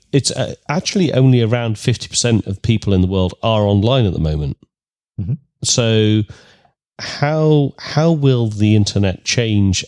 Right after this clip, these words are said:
Speaker 1: as that remaining fifty percent start to come online, as internet access becomes more and more affordable, more and more available, um,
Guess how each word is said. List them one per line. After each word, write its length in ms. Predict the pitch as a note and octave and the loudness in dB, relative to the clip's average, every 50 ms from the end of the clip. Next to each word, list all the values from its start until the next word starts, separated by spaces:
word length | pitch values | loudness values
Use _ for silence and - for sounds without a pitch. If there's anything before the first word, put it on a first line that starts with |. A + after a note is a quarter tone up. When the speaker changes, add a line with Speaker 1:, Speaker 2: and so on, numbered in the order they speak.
| - | -6
Speaker 1:
as 320 | A2+ A2 G#2+ G#2 F#2+ - - | -4 -2 0 0 -2 -2 -2
that 560 | A2 G#2 G2+ - - - - - - - - - _ _ _ _ _ _ | -2 -4 -4 -6 -4 -4 -4 -4 -4 -8 -14 -20 _ _ _ _ _ _
remaining 560 | - A2+ G#2 A2 B2 D3 D3+ C#3 A2+ G2 F#2 F2+ | 0 2 2 2 2 2 2 2 2 2 0 -2
fifty 300 | - - G2 - - F2+ | -2 -4 -6 -2 -2 -4
percent 380 | - F#2+ - G2 F2 D#2 - - | -2 -2 -2 0 -2 -2 -2 -4
start 320 | - - A2 F2 - - | -4 -4 -6 -6 -6 -6
to 100 | - - | -8 -6
come 220 | - - G2 F2 | -2 -2 -2 0
online, 400 | F2+ F2 E2 D#2+ E2 D#2+ E2 D#2+ | 0 -2 -2 -4 -4 -6 -6 -6
as 460 | C#2 - F2+ F2+ E2+ - - - - - _ _ _ | -6 -4 -4 -4 -4 -4 -6 -6 -8 -12 _ _ _
internet 340 | - B2 G#2+ - A2 G2 D#2 | -2 -2 0 0 -2 -4 -4
access 220 | F#2 - - F#2+ | -4 -4 -6 -6
becomes 380 | - - G#2 - G#2+ G#2 G2 - | -4 -4 -2 0 0 0 0 0
more 280 | G#2+ A2 A2 G#2 G2+ G2 | 0 2 2 2 2 2
and 80 | G2 | 2
more 220 | G2+ G#2 G2+ G2 F#2 | 2 2 2 0 0
affordable, 580 | - - G#2+ G#2 G2 F#2+ E2+ F#2 F#2 F2+ F2 - - - - - - _ _ _ - | -2 -2 -2 -2 -2 -2 -4 -4 -4 -6 -6 -8 -12 -20 -20 -20 -20 _ _ _ 0
more 220 | G2+ G2 G#2 G2+ | 0 2 4 4
and 80 | G2 F#2+ | 4 2
more 180 | G2 F#2+ F#2+ | 4 4 2
available, 560 | F#2+ F2 G2+ G2+ G#2 G#2 F2+ F#2+ F#2 F2+ F2 - - - _ _ _ - | 2 2 2 0 0 0 -2 -2 -4 -4 -6 -8 -12 -20 _ _ _ -4
um, 580 | G2 F#2+ F#2 F2+ F2+ F2+ F2+ F2 E2+ E2 D#2+ | -2 -2 0 0 0 0 0 0 -2 -4 -8